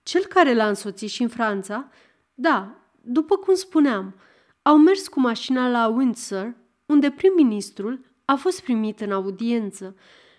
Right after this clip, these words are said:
La primele ore ale dimineții s-au întors în oraș și pe drum a avut loc tentativa de asasinat.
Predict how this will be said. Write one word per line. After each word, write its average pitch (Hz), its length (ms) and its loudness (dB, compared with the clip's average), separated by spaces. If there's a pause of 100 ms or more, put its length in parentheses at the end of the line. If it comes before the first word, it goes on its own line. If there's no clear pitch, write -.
(180)
La 214 140 2
primele 214 460 0
ore 208 260 0
ale 202 240 -2
dimineții 214 840 -6 (140)
s-au 311 300 2
întors 349 420 2
în 320 120 4
oraș 214 540 -4 (220)
și - 200 -12
pe 392 160 2
drum 208 420 -2 (380)
a 294 160 6
avut 294 480 0
loc 262 280 -4
tentativa 208 680 -6
de 185 100 -8
asasinat. 196 840 -8